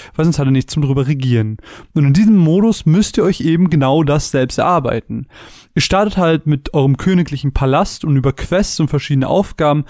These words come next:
vergrößert ihr euer Gebiet Stück für Stück und überzeugt andere Menschen mit speziellen Fähigkeiten dazu, in euer Königreich zu kommen, dort einzuziehen und ihre Fähigkeiten für euch bereitzustellen. Ähm, zum Beispiel ein Magier,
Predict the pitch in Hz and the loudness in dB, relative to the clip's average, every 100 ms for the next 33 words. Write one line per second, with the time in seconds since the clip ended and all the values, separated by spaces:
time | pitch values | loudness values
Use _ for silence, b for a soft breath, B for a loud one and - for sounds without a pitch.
0 | B B - 147 - 151 220 233 208 151 | B B -6 -4 0 0 2 0 -2 -2
1 | 156 190 208 - 160 170 151 127 165 202 | -2 2 2 2 0 0 0 0 0 0
2 | - - 202 - - - 202 220 165 147 | -2 -4 -4 -4 -8 -2 -2 0 -2 0
3 | 151 - 196 202 - 160 147 135 139 196 | -2 -2 -2 -2 -2 0 2 2 2 0
4 | - 160 143 - 139 - 120 - - 147 | 0 -2 -4 -8 -6 -4 -4 -4 -4 -2
5 | 180 - 170 160 147 131 135 - - 190 | -4 -4 -2 -2 -2 -2 -2 -2 -2 -4
6 | B B - 190 143 143 147 - _ - | B B -2 0 0 0 -2 -10 _ -2
7 | 147 143 131 135 - - 156 190 214 B | -2 0 -2 -4 -6 -4 0 0 -2 B
8 | B B - 139 151 175 - 143 160 151 | B B -6 -4 -2 -2 -4 -4 -2 0
9 | 156 151 147 143 151 139 139 123 - _ | 0 0 0 0 -2 -2 -2 -4 -14 _
10 | - 185 165 - 147 - 147 - 151 160 | -4 -2 -2 -2 -4 -2 -4 -2 0 0
11 | 147 - - 127 139 - - - - - | -2 -8 -4 -4 -4 -8 -12 -12 -12 -12
12 | - - - - - 151 160 175 185 160 | -12 -12 -12 -14 -6 -4 0 2 2 0
13 | 113 107 | -2 -2